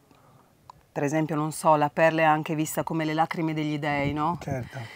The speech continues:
Speaker 1: E allora potrebbe pure essere che io lavori, ho, ho già visto un qualcosa che mi piacere-, su cui mi piacerebbe lavorare qua nell'isola.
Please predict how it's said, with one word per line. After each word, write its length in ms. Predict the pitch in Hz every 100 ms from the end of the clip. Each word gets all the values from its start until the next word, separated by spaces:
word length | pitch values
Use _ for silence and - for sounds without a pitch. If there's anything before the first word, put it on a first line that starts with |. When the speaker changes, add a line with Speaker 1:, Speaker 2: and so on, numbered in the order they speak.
| -
Speaker 1:
E 160 | - 170
allora 720 | 165 165 170 156 151 151 151 -
potrebbe 420 | 156 151 147 147
pure 220 | 160 151
essere 380 | 147 - 151 -
che 140 | 160
io 120 | 147
lavori, 840 | 147 139 147 143 143 139 135 135 131
ho, 140 | 147 -
ho 140 | 151
già 140 | 151 170
visto 340 | 175 - 156
un 100 | 147
qualcosa 460 | 151 139 165 151 139
che 100 | 147
mi 160 | 139
piacere-, 420 | - 139 - 135
su 140 | - -
cui 140 | 151
mi 100 | 151
piacerebbe 480 | 143 135 143 139 139
lavorare 480 | 135 139 127 127 120
qua 260 | 139 127 -
nell'isola. 680 | 135 131 127 123 131 120